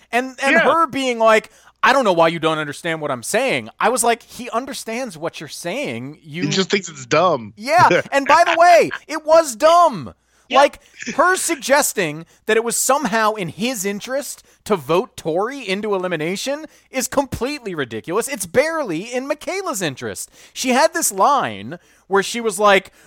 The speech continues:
Speaker 1: "Well, what happens if Tori wins next week?" Nothing! She protects you like she did the last
Speaker 2: Right.
Speaker 1: two times
Speaker 2: They're all
Speaker 1: she
Speaker 2: in the
Speaker 1: won.
Speaker 2: final. That's what happens, you moron.
Speaker 1: Take the win.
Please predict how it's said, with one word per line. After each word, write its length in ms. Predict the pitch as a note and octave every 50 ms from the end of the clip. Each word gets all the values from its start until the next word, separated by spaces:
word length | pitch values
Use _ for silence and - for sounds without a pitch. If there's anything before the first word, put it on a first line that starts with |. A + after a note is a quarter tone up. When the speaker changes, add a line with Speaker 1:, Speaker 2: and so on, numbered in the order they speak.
| - -
Speaker 1:
"Well, 420 | C3+ D3 F#3+ G#3 F3+ C#3 A#2+ B2 B2+
what 180 | D3+ E3+ E3+
happens 360 | D3 E3 D3+ D#3 E3 D#3+ C#3+
if 100 | D3 -
Tori 320 | - - E3 D#3 D3+ D3+ D3+
wins 320 | D3+ D#3 D3+ D3+ C#3+ B2+
next 300 | D3+ D#3+ A3+ - - -
week?" 320 | D3 C3 G#2+ F2 _ - _ _ _ _ _ _ _ _ _ _ _ _ _ _ _ _ _
Nothing! 640 | A3+ C4 E4+ F#4+ - - F4 E4+ C#4+ A3 D#3 A2 F#2+ -
She 180 | - - D4+
protects 500 | D4 - D4 - - E4 F4 - - -
you 160 | D#4 E4 D4
like 200 | A#3+ B3 C4 B3+
she 100 | - C#4+
did 200 | D4+ D4+ D#4+ D#4+
the 60 | - D#4+
last 280 | D#4 D#4+ E4 F4+ - -
Speaker 2:
Right. 60 | D#4 D#4
Speaker 1:
two 140 | C4+ C#4
times 200 | G#3+ - G#3+ A3 G#3
Speaker 2:
They're 60 | -
all 40 | - -
Speaker 1:
she 80 | - G3+
Speaker 2:
in 40 | F#3
the 40 | E3
Speaker 1:
won. 200 | E3 D#3+ D3 C3
Speaker 2:
final. 320 | - - F4 - D4+ - -
That's 200 | B3+ C4 - -
what 100 | B3+ A#3
happens, 380 | G#3 G3 G3+ F#3 F3+ E3+ D#3+ D#3
you 80 | D#3
moron. 640 | D3 D3+ F3 G3+ A#3 B3+ B3 B3+ C4+ C4+ C#4 D4 D4 C#4
Speaker 1:
Take 220 | - E4 F#4 -
the 160 | - G#4+ F4
win. 560 | E4+ F4+ G4+ F#4 F#4 F4 E4 B3 E3 C#3 G#2+